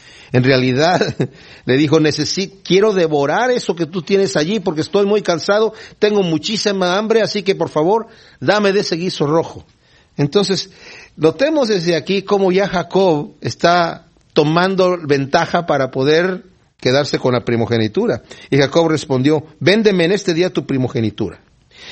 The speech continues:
Entonces dijo Esaú, "He aquí yo me voy a morir. ¿Para qué pues me servirá la primogenitura?" O sea, él estaba diciendo, "Mira, si no me das de comer, me estoy muriendo de hambre, me voy a morir de cualquier manera. Así que, ¿de qué me sirve la primogenitura?"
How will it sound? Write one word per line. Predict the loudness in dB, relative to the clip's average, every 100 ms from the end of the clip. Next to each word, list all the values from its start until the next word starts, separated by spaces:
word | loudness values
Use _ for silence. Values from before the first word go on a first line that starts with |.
| -20
Entonces | -2 0 2
dijo | 0 0 0
Esaú, | 0 0 0
"He | 0 0
aquí | 0 -2 0
yo | 2
me | 2
voy | 2 2
a | 0
morir. | 0 0 -2 -6 -14 -20 _ _ 0
¿Para | 2 4
qué | 2
pues | 2 0 2
me |
servirá | 0 0 2 2
la | 0 0
primogenitura?" | -2 0 -2 -2 0 0 0 -8 _ _ _ _ _ _ _ _ _ _
O | 0
sea, | 2
él |
estaba | 2 2 2
diciendo, | 2 0
"Mira, | 0 0 -2
si | -2
no | 0
me | 0
das | 0 0
de | -2
comer, | -2 0 0
me | 0
estoy | 0
muriendo | 0 0 0 0 0
de | 0
hambre, | 0 0 0 -2
me | -2
voy | 0 0
a |
morir | 0 0 0
de | -2
cualquier | -2 -2 -2
manera. | 0 0 -2 -4 -10 -20 -16
Así | -6 -2
que, | 0
¿de |
qué | 2 0
me | 0
sirve | -2 0
la | 0
primogenitura?" | 0 -2 -2 -2 -2 -2 0 -2